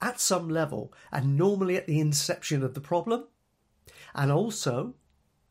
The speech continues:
the inception of the solution, if you're looking within.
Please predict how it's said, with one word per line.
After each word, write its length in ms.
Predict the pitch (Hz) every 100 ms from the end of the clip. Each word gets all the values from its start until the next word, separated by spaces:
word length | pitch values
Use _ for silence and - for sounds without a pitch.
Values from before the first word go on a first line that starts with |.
| _ _ _ _ -
the 100 | 151
inception 540 | 147 - 277 - 220
of 80 | 226
the 80 | 226
solution, 640 | - 285 330 - 151 - _ _ _ _ _ _ _ _ _ _ -
if 180 | 139
you're 80 | 143
looking 240 | 131 131 117
within. 240 | 120